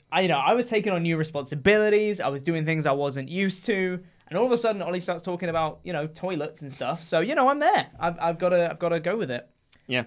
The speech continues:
Speaker 1: It's, it's, it's the, it's the first rule of improv. Yes, and
Speaker 2: <laughs>
Speaker 1: <laughs> see, you just gotta follow what he was doing.
Speaker 2: Uh, so Joe's email, uh, continues.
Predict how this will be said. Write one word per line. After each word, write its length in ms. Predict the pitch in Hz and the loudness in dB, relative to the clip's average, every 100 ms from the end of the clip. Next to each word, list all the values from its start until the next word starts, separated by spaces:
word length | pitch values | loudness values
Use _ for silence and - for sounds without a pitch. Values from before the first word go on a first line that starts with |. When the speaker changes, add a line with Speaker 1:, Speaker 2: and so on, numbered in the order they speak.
| - | -6
Speaker 1:
It's, 120 | 160 | -6
it's, 200 | 185 196 - | -2 -2 -2
it's 160 | 190 | -4
the, 160 | 196 202 | -2 -4
it's 100 | 190 | -4
the 60 | 196 | 0
first 260 | 233 233 | 2 4
rule 100 | 233 | 4
of 40 | 208 | 4
improv. 420 | 240 285 185 135 | 2 2 0 0
Yes, 420 | 147 151 165 165 - | 2 4 4 2 -6
and 560 | 160 139 143 196 - | -2 0 0 2 4
Speaker 2:
<laughs> 580 | 214 254 - 262 269 - | 8 8 8 8 6 6
Speaker 1:
<laughs> 240 | 311 277 - | 4 6 4
see, 640 | - - - 233 233 294 | -4 -14 0 2 2 0
you 180 | 381 381 - | -2 -4 -2
just 160 | 226 - | 0 6
gotta 140 | 277 | 6
follow 280 | - 233 233 | 6 6 6
what 80 | 240 | 8
he 60 | 233 | 6
was 160 | 262 | 4
doing. 460 | 208 294 415 165 131 - _ - - - - - - | 2 2 4 2 -2 -10 _ -20 -18 -14 -14 -8 6
Speaker 2:
Uh, 460 | 175 175 170 170 208 - | 8 10 8 4 -4 -6
so 340 | - 190 170 | 2 4 4
Joe's 400 | 147 165 175 165 | 4 4 4 4
email, 540 | - 160 147 143 139 139 | 2 -2 0 2 2 2
uh, 160 | 135 131 | 2 0
continues. 460 | 135 175 185 131 | 0 0 2 0